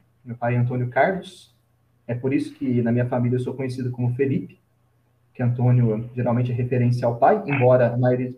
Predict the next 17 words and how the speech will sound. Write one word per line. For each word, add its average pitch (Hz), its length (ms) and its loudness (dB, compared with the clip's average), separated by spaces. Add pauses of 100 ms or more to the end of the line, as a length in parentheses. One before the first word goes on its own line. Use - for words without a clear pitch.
das 127 140 -14
pessoas 123 320 -6
o 123 80 -6
conheçam 120 320 -8
por 196 200 -4
Tim, - 300 -4 (440)
nome 123 280 2
já 120 160 0
da, 113 300 -2 (680)
de 110 120 -8
eras 127 640 -2 (380)
antigas, 135 640 -6 (520)
e 180 60 -6
aí 190 100 2
ficou, 135 340 -4
né? 190 140 -6 (880)
Então, 143 300 -6